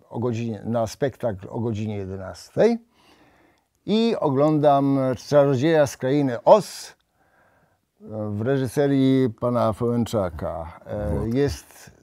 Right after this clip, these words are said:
Speaker 1: cały zespół za parawanem, są przepiękne lalki. Jestem zauroczony, jestem szczęśliwy, że tak im się udała, e, te-, tak się udała pierwsza premiera, bo następna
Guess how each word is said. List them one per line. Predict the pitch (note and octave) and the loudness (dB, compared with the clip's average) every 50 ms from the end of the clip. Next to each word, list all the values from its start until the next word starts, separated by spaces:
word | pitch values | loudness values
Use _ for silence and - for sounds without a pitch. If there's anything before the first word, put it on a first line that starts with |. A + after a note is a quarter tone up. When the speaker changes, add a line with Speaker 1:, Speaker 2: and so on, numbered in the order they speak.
| _ | _
Speaker 1:
cały | _ - - - - F3 E3+ D#3+ D3+ D3+ C#3+ B2+ A#2 | _ -14 -4 2 6 8 8 8 8 6 4 0 -2
zespół | G#2 G#2 A#2+ C#3+ F3+ D#3+ - - - _ - D#3+ D#3 D#3 D3+ D3+ D3 C#3 C3+ | -2 -2 0 0 0 0 -2 -8 -18 _ -6 -4 -2 -2 0 -2 -2 -2 -4
za | A#2+ G#2 G#2+ C3+ C#3 C3+ | -4 0 4 4 4 4
parawanem, | - - B2 A#2 A2+ G#2+ G#2 F#2+ F2+ A#2 B2+ C3+ C#3 C3+ C#3 C3 B2+ - | 4 0 0 0 2 0 -2 -2 0 2 4 4 4 2 0 -4 -6 -6
są | - C3 A2+ A2+ A2 - | -6 -6 -6 -6 -6 -8
przepiękne | - - G3 G3+ G3+ - - A3+ G#3+ G3 G3 F#3 D#3+ - - F#3 F#3+ F#3+ F#3+ | -4 -2 0 0 -2 0 2 2 2 4 2 -2 -4 -6 -6 0 2 2 4
lalki. | F#3 E3+ E3+ E3+ D#3+ D#3+ D#3+ E3 D3+ C#3+ - - - E3 D#3+ D#3+ D#3+ D3 - _ _ - - - _ _ _ _ _ _ _ _ _ _ - | 4 4 6 6 6 6 4 2 0 -4 -10 -6 -2 0 2 2 0 -2 -4 _ _ -20 -20 -20 _ _ _ _ _ _ _ _ _ _ -4
Jestem | - E3 E3 - F#3 F#3 F3+ F3+ - - _ _ _ _ _ _ _ _ _ _ - | -2 -2 0 2 2 0 0 0 -6 -12 _ _ _ _ _ _ _ _ _ _ -6
zauroczony, | C#3+ B2 E3 A3+ A#3+ B3 A3+ A3 G#3+ F#3 - - - G#3 G#3+ G#3 G3+ F#3+ F#3+ F3+ | 0 4 6 6 8 8 8 8 6 6 4 2 2 4 6 6 6 6 4 4
jestem | F3 E3+ D3 - - D#3+ D#3 D#3 | 4 2 0 -2 -2 -2 0 -2
szczęśliwy, | - - - D#3+ C#3+ - - G3 G3+ F3+ F3 E3+ | -4 -4 -4 -4 -4 -4 -4 -2 -2 0 0 0
że | D3 D#3+ D3+ C3+ | 0 0 -2 -2
tak | - - - F3+ F3 D#3 - - | -2 0 2 2 2 2 0 -8
im | F3+ F3 D#3+ | -6 -6 -4
się | - - D#3+ | -4 -2 -2
udała, | D3+ D3+ D3 D3+ D3 D3 C#3 C#3 C3 A#2 _ _ - - - - - - | 0 0 2 2 2 4 2 2 0 -2 _ _ -20 -20 -20 -20 -12 -4
e, | - C#3 C3+ C3 C3 B2 - - - | 0 0 2 2 0 0 -4 -6 -4
te-, | - D#3+ D3+ - C3+ | -2 -2 -2 0 2
tak | - E3+ F3 - - - | 2 2 2 0 -6 -14
się | C#3+ - - E3 - | -10 -4 -2 -2 -2
udała | - E3 C#3 C#3 D3+ D3 C#3 C3+ | 0 -2 0 2 4 4 4 2
pierwsza | - - D3+ D#3+ F3+ D#3 C#3 - D3+ B2 | 0 -2 0 0 0 -2 -2 -2 -2 -2
premiera, | G#2+ - A2 G2 F#2 F2+ E2 E2 - D#2 - _ - | -2 -2 -8 -8 -8 -10 -12 -14 -18 -20 -20 _ -14
bo | - A#2 A2+ B2+ A#2 - - - | -10 -6 -2 -2 -2 -2 -4 -8
następna | G#2+ A2 C3+ F3+ F3+ - - C#4 C#4 C#4+ C4+ B3+ - - - - - C#3+ - - - - | -6 -4 -4 -6 -6 -8 -6 -4 -2 -2 -2 -4 -8 -12 -14 -12 -12 -12 -12 -14 -16 -20